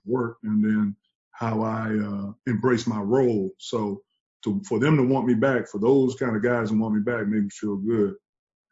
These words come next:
And I think from day one when M J saw me as a rookie, he saw that I worked hard. He saw I didn't make any excuses. He saw I didn't talk back. I just did my job. If he yelled at me, I did my job. I, I, I was accountable. And I think that translated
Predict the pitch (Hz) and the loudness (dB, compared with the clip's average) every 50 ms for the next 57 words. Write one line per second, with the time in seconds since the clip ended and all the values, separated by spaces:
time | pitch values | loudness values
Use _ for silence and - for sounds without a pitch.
0 | _ - 104 107 107 107 107 107 101 110 - 117 110 - - 127 120 110 - 117 | _ -6 -2 0 0 2 2 2 0 -2 -4 -8 -10 0 2 2 2 2 0 -2
1 | 110 101 98 123 127 127 123 117 127 131 131 127 120 113 117 117 113 107 107 120 | 0 2 2 4 6 6 6 6 6 4 4 2 2 2 2 2 2 2 2 0
2 | 113 113 107 104 - - 123 117 117 113 110 107 104 101 98 104 131 135 131 - | 2 0 0 -2 -2 -2 -2 -2 0 -2 -2 -2 -2 -4 -2 0 0 0 0 0
3 | 107 104 104 107 _ _ - 131 131 131 120 120 - - 127 120 113 113 107 104 | -4 -4 -4 -4 _ _ -4 -4 -2 -2 -2 -4 -2 0 0 0 0 0 -2 -2
4 | 113 110 107 104 113 117 113 113 - - 123 123 120 123 120 120 - _ - 113 | -2 -2 -2 0 0 0 -2 -2 -4 -4 -4 -4 -4 -4 -6 -8 -10 _ -8 -8
5 | 107 - - 120 117 120 117 120 110 110 113 110 104 107 104 101 - - - 139 | -6 -4 -2 -2 -2 0 0 2 2 2 2 0 0 -2 -4 -4 -4 -6 -2 -2
6 | 135 127 123 131 120 117 110 104 - 123 117 113 117 113 104 104 - 117 110 107 | -2 0 -2 -6 -8 -8 -8 -8 -6 -6 -4 -4 -2 -2 -2 -2 -2 -4 -6 -6
7 | 101 104 123 127 127 123 120 - - _ _ _ _ _ - 107 113 110 98 101 | -6 -4 -4 -2 -2 -2 -4 -8 -12 _ _ _ _ _ -10 -8 -6 -6 -4 0
8 | 120 120 123 117 117 110 104 107 120 120 113 110 104 95 92 95 - - 123 117 | 4 4 4 4 4 0 0 -2 -2 -2 -2 -2 -4 -6 -8 -8 -4 -4 -2 0
9 | 117 123 127 131 135 135 135 135 131 123 107 104 104 117 120 113 117 113 104 104 | 2 2 4 4 2 2 2 0 0 -2 -4 -2 0 0 2 2 2 -2 -2 -2
10 | 113 120 117 110 104 104 101 101 104 107 - - 110 107 98 98 - - - _ | -2 -4 -4 -4 -6 -8 -10 -10 -12 -14 -14 -12 -10 -10 -10 -10 -12 -16 -18 _
11 | - 113 107 104 104 101 95 101 95 - - 143 139 135 131 127 123 131 127 127 | -10 -8 -6 -4 -4 -4 -4 -6 -10 -6 -4 -2 -2 0 -2 0 0 -2 -2 -2
12 | - _ _ _ _ _ _ _ _ _ _ _ _ _ _ - - 117 120 117 | -6 _ _ _ _ _ _ _ _ _ _ _ _ _ _ -10 -6 -4 -4 -2
13 | 113 104 - 135 127 117 110 117 113 107 110 - - 139 131 127 127 120 110 117 | -4 -4 0 0 0 2 2 0 -2 -2 -4 -8 -6 -4 -2 -2 -2 -2 -2 -2
14 | 120 120 113 110 113 101 | -2 -2 0 0 -2 -4